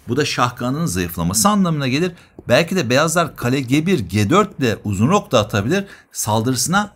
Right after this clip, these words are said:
devam edecek. At E yedi, H beş, D beş, merkezden cevap H G altı, F G altı. Belki de H alır G altı yapmak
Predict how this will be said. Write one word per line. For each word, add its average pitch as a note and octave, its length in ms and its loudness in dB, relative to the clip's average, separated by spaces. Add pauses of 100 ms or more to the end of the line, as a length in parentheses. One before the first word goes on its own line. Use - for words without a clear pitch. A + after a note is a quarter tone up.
devam G2 520 2
edecek. - 440 -6 (1200)
At A3+ 220 2
E G#3 40 4
yedi, A#2+ 480 2
H - 300 0
beş, - 300 -2
D C3+ 180 2
beş, - 440 -2 (320)
merkezden C3 840 0
cevap C3 400 0 (160)
H G3 320 0
G C3+ 140 0
altı, C3 540 -2 (640)
F F#3+ 280 2
G A#2 200 0
altı. D2+ 360 -10 (280)
Belki D#3 540 0
de A2 240 4
H F3 280 -2
alır F#3 160 -2
G B2 240 0
altı B2+ 260 -2
yapmak D3 460 -2